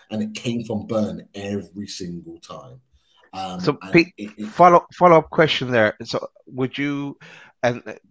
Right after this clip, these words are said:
Speaker 2: consider a target for, to, to go in there, uh, against Brighton? Or you, you think he'll
Speaker 1: Um,
Speaker 2: stick with Burn?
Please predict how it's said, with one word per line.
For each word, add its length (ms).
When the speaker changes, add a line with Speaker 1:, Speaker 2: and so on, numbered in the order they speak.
Speaker 2:
consider 520
a 80
target 460
for, 340
to, 160
to 140
go 200
in 120
there, 300
uh, 260
against 320
Brighton? 300
Or 220
you, 80
you 40
think 280
he'll 100
Speaker 1:
Um, 180
Speaker 2:
stick 200
with 160
Burn? 200